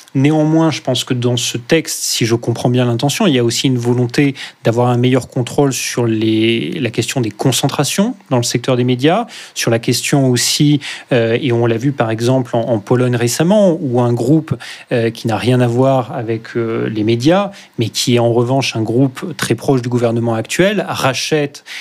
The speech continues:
euh, toute la presse locale et finalement en fait un organe, euh, qui est quasiment de la presse d'État. Donc, euh, donc il y a, je crois, la volonté aussi de la Commission européenne de, de répondre à ce problème qui est un problème réel et qu'on voit dans quand même pas mal de pays, parce qu'on, on aborde la question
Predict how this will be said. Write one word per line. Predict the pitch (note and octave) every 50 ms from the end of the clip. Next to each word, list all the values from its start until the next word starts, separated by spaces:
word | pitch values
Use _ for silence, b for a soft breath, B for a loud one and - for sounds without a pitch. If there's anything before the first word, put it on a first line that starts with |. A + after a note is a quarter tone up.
| B B B -
euh, | A#2+ A2+ A#2
toute | A#2+ - - C3+ -
la | C3 B2
presse | - - B2 A#2+ - -
locale | B2 A#2 A#2+ - D3 E3+ G#3+ A#3 G3+ D3+ B B B B B B
et | - A#2
finalement | - - - B2 B2 B2 B2+ C3 C#3+ C#3+ C#3+ C#3+ - -
en | B2+ A#2
fait | A2 - - - E3
un | E3 C#3 A#2+ A#2+ B2 B2
organe, | B2+ A#2 - C3 B2+ C#3 D3 E3+ F#3+ F3 C#3 A#2 A#2+ B B B B B - -
euh, | B2 A2+ A2
qui | - - - A#2+
est |
quasiment | A2+ - A#2 G#2+ A#2+ B2+ C#3 C#3+
de |
la | C3+ C3+
presse | B2 - - B2+ A#2+
d'État. | A#2+ D3 C#3+ - G#3+ G#3 F#3+ G3 B B B B B B
Donc, | - A#2+ A#2 C3+ C3+ C#3 C#3 B2 - -
euh, | - - C#3+ B2+ B2 B2 A#2+ A#2+ A#2 B2 B2+ - D#3+
donc | B2+ B2 A#2+ A#2+ -
il | C3
y |
a, | A#2+
je | A#2 -
crois, | A#2+ A#2+ - D#3 D3
la | C3+ A#2+
volonté | A2+ B2 A#2+ B2 B2 A#2+ - C3+
aussi | B2 A#2+ A#2+ - -
de | C3
la | B2+ A#2
Commission | A#2 - A#2+ A#2 - - - A#2+
européenne | A2+ A#2 A#2+ - E3+ G3 F3 C#3 B2 A#2+
de, | A#2 A#2+ A#2 A2+ A2+ B B B B _
de | - A#2+
répondre | A#2 - D3 C#3+ - B3 A#3 G3+ C#3 A#2+ -
à | - B2+ A#2+
ce | - -
problème | A#2+ - C#3 C#3 C3 B2
qui | - B2
est | A#2+ B2
un | A#2
problème | G#2+ - - B2 A#2+ B2 A#2+ A#2+
réel | A2+ A#2 A#2+ A#2+ C3 D3+ G3 G#3+ E3 B2 B B B B -
et | B2
qu'on | A#2 - B2
voit | A#2+ C3+ D#3
dans | C#3+ B2+ A#2+
quand | - -
même | C3 C3 B2+
pas | A#2+ - C3+
mal | C#3+ D3
de | C#3+ D#3
pays, | D#3+ A3 A3 G3
parce | - B2 -
qu'on, | - C#3+ C3+ D3 E3+
on | - C3+ B2+ B2 B2+
aborde | C3 B2 C#3 D3 C#3 B2+ A#2
la | A2+
question | A2+ - A2+ - - - C#3+ C3+